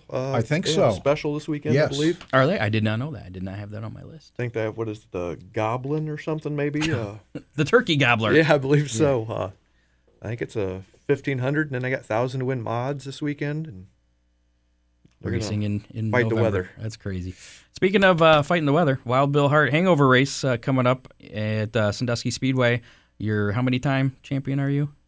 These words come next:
Speaker 2: Thirteen.
Speaker 3: Thirteen time, uh,
Speaker 2: <laughs> Lucky thirteen.
Speaker 3: Champagne Stock champion with his Outlaw late model. Mister Ron Miller will be defending that. Moonshine Stocks and Whiskey Stocks, which are front-wheel
Speaker 2: The, uh,
Speaker 3: drive.
Speaker 2: The Wild Bill Hart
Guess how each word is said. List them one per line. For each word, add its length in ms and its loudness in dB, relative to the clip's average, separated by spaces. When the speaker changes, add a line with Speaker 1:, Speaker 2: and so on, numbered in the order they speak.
Speaker 2:
Thirteen. 640 -2
Speaker 3:
Thirteen 480 -6
time, 440 0
uh, 120 4
Speaker 2:
<laughs> 0 -
Lucky 280 4
thirteen. 500 2
Speaker 3:
Champagne 580 2
Stock 320 2
champion 760 4
with 180 -2
his 340 -2
Outlaw 720 4
late 240 2
model. 460 4
Mister 200 -8
Ron 240 2
Miller 240 2
will 120 -2
be 120 -4
defending 420 -2
that. 300 -2
Moonshine 460 0
Stocks 380 -6
and 140 0
Whiskey 360 -4
Stocks, 400 -8
which 120 -10
are 60 -8
front-wheel 320 -2
Speaker 2:
The, 100 0
uh, 100 4
Speaker 3:
drive. 80 -10
Speaker 2:
The 60 4
Wild 380 4
Bill 200 4
Hart 320 0